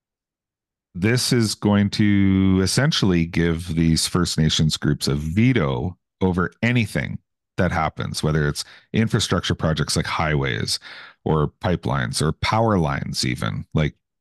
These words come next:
uh, uh, ele-, like, electrical transmission lines. Um, and it's very, <laughs> very dangerous, uh, because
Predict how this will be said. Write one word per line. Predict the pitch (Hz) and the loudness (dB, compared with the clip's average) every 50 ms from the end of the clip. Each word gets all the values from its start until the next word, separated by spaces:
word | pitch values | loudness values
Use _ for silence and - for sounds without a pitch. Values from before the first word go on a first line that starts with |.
| _ | _
uh, | - 82 80 76 73 73 71 73 71 64 - - _ - | -2 0 0 0 0 0 0 -2 -2 -2 -4 -8 _ -8
uh, | - 65 69 62 50 | -6 -6 -4 -4 -4
ele-, | - 82 87 87 - - _ _ | -2 -2 0 0 -2 -4 _ _
like, | - 78 82 - - | -6 -4 -4 0 0
electrical | 85 92 90 - - - - 82 76 80 - | 0 0 0 -2 -2 -2 0 -2 -2 -2 -4
transmission | - - 95 85 80 - 95 101 - - 92 76 | -2 0 0 0 0 0 0 0 0 0 0 0
lines. | 69 - - - - - - - - - - - - _ _ _ _ _ _ _ - - | 0 -2 -4 -6 -8 -8 -10 -12 -16 -20 -20 -20 -20 _ _ _ _ _ _ _ -6 -2
Um, | - 82 80 80 78 78 78 71 - - _ _ _ _ _ _ _ _ _ _ _ _ _ _ _ _ _ _ _ _ _ _ _ _ _ _ _ _ _ - | 0 0 0 0 0 0 0 0 -2 -6 _ _ _ _ _ _ _ _ _ _ _ _ _ _ _ _ _ _ _ _ _ _ _ _ _ _ _ _ _ -2
and | 110 107 104 104 104 101 101 98 95 87 - - - _ _ _ _ _ _ _ _ _ _ _ _ - | 0 2 2 2 4 4 4 4 2 2 0 -4 -8 _ _ _ _ _ _ _ _ _ _ _ _ -2
it's | 131 135 127 - | 0 0 0 0
very, | 120 104 90 87 85 107 120 143 139 117 107 104 117 | 0 0 0 0 0 2 2 4 4 4 4 4 2
<laughs> | |
very | 110 92 - - 131 131 123 113 110 | 2 0 0 0 0 2 2 2 2
dangerous, | 107 98 98 101 101 98 90 85 78 78 76 - - - - _ _ _ _ _ _ _ _ _ _ _ _ - | 2 2 2 2 2 2 2 2 2 0 0 -2 -4 -8 -10 _ _ _ _ _ _ _ _ _ _ _ _ -4
uh, | - 90 90 90 87 | -2 0 2 2 0
because | 85 92 92 - - 107 98 90 82 - - | 0 -2 -4 -2 0 0 2 2 0 -2 -4